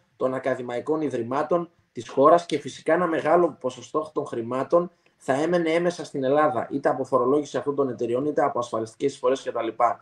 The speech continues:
Θα αξιοποιούσαμε το εγχώριο επιστημονικό δυναμικό, το εγχώριο τεχνικό προσωπικό. Άρα, λοιπόν, πρέπει να δούμε,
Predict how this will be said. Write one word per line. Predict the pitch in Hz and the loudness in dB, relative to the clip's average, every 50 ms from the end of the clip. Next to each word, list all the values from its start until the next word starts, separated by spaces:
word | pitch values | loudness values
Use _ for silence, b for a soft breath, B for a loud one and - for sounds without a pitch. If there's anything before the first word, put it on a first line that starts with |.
| b b b b | b b b b
Θα | - - 135 | 0 2 2
αξιοποιούσαμε | 131 - - 147 131 - 139 151 170 170 185 175 170 170 | 2 2 2 0 0 4 4 4 4 4 2 0 0 0
το | 170 147 | 0 0
εγχώριο | 127 - - 160 165 170 | -2 0 0 2 2 2
επιστημονικό | 160 - 143 - - 143 135 131 127 113 - 156 | 2 0 -4 -8 -6 -4 -4 -4 -4 -2 0 0
δυναμικό, | 156 147 147 143 135 131 127 - - 147 127 131 - b b b b | 0 0 0 -2 -2 -2 -2 2 4 4 4 4 2 b b b b
το | - 143 | 2 2
εγχώριο | 135 127 - - 147 160 175 175 160 - - - _ | 2 2 2 4 6 6 8 6 4 2 -2 -12 _
τεχνικό | - 151 139 147 143 135 127 - 185 190 | -2 -2 -2 0 -2 -4 0 2 2 2
προσωπικό. | 190 151 131 - 120 107 107 104 - 107 98 - b b b b | 2 0 -4 -2 -4 -6 -6 -2 -2 -2 -2 -2 b b b b
Άρα, | b - 131 147 151 147 | b 0 2 4 4 4
λοιπόν, | 143 139 143 151 151 | 2 0 -2 -4 -4
πρέπει | 151 151 151 147 - | -2 -2 -2 -2 -4
να | 151 143 131 117 | -4 -6 -6 -4
δούμε, | 123 147 143 131 117 113 | -4 -4 -4 -4 -6 -8